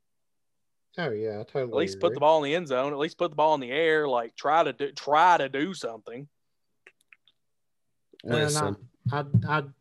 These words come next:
Speaker 1: think also the fact that he doesn't, like, he's not connected to any of these players.
Speaker 2: Nope.
Speaker 1: So you're gonna get a, an,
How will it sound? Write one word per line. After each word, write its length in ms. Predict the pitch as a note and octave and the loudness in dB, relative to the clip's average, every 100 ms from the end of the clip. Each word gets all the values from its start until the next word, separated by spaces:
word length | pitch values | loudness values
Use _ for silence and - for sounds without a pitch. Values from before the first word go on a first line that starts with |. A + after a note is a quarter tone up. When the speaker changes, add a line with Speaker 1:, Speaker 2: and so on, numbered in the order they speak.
| - D#3 | -16 -2
Speaker 1:
think 260 | F#3 F3+ D3 | 0 2 2
also 380 | D3 D#3+ A#2+ | 2 2 2
the 120 | A2 B2 | 2 2
fact 300 | C3 A#2+ - | 2 2 0
that 160 | B2+ A#2 | -8 -6
he 120 | C3+ | 0
doesn't, 480 | D3 D3+ D3+ A#2 A#2 | 4 4 2 -4 -4
like, 220 | A#2+ C3+ | -4 0
he's 180 | G3+ G#3 | 0 2
not 200 | E3+ - | 0 -2
connected 460 | A#2+ A#2+ B2 G2+ | -2 -2 -4 -8
to 100 | F2+ | -4
any 220 | B2 C3 | 0 0
of 60 | G#2 | 0
these 160 | F#2+ F#2+ | -4 -6
players. 600 | - G#2 E2 A2+ D#3 - _ _ _ _ _ - | -6 -6 -4 -6 -6 -10 _ _ _ _ _ -20
Speaker 2:
Nope. 140 | - _ _ | -20 _ _
Speaker 1:
So 140 | - C#3 | 0 4
you're 180 | C3+ E3 | 4 4
gonna 200 | F3+ D3 | 2 2
get 220 | B2+ C3 | 2 4
a, 260 | A#2 A2 - - - _ _ _ - | 4 2 -4 -18 -20 _ _ _ -4
an, 300 | C3+ B2 A#2+ | -2 0 -4